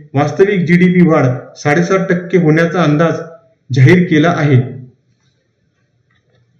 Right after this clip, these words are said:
इन्फ्लेशन, महागाई वाढण्याची शक्यता कमी असल्याचे चलनविषयक धोरण समितीने मत दिले आहे. महागाईचा दबाव कमी करण्यासाठी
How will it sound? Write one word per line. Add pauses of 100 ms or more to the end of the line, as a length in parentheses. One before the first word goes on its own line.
(960)
इन्फ्लेशन,
महागाई (340)
वाढण्याची
शक्यता
कमी
असल्याचे (140)
चलनविषयक
धोरण
समितीने (180)
मत
दिले
आहे. (260)
महागाईचा
दबाव
कमी
करण्यासाठी